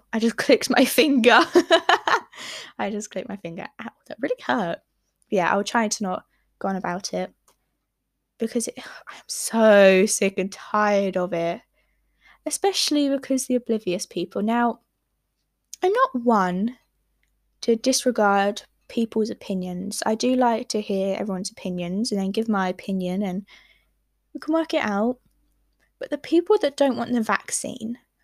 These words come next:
I want to know why. And I do get people are afraid of needles. I understand that. However, I can't, I, obviously I can't say much because I don't have a fear of needles. Um, <clears throat>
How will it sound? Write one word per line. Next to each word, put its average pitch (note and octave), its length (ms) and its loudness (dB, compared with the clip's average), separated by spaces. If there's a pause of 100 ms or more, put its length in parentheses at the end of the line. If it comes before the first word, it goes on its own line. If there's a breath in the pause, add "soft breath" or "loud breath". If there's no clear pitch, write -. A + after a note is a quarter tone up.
(140)
I C4 200 0
want C#4 220 -2
to - 120 -4
know A3+ 240 2
why. G3+ 600 0 (380 loud breath)
And C4+ 160 2
I C#4+ 100 0
do D#4 380 -2
get - 400 4 (1040 soft breath)
people C#4 260 0
are B3 60 2
afraid A3+ 300 2
of G#3 60 0
needles. F#3+ 440 -2
I G#3+ 200 0
understand A3 640 -2
that. A3+ 260 -10 (320 soft breath)
However, C#4+ 560 2 (1500)
I B3 180 0
can't, - 240 -6
I, B3 100 2
obviously A#3 300 2
I G#3+ 80 2
can't G#3+ 180 -2
say A#3 220 4
much - 240 -4
because A3 200 2
I G#3 40 2
don't G#3+ 180 0
have G#3 140 0
a F#3+ 40 -2
fear F#3 200 2
of E3+ 100 -6
needles. F#3+ 460 0 (100)
Um, F#3+ 380 -2 (240)
<clears throat> B3 240 4